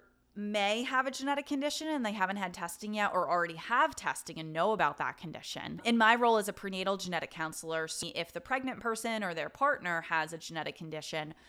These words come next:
talking about, well, what is this condition and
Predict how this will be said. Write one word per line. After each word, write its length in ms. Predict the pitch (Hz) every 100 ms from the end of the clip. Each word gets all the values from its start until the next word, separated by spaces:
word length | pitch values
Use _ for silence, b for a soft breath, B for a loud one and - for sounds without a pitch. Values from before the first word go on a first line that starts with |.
| b b b
talking 340 | - 202 196 190
about, 420 | 180 165 160 -
well, 380 | 220 190 277 - -
what 260 | 220 220
is 160 | 202 208
this 400 | 208 220 - -
condition 640 | - 262 196 - 190 185
and 580 | 185 190 185 180 175 180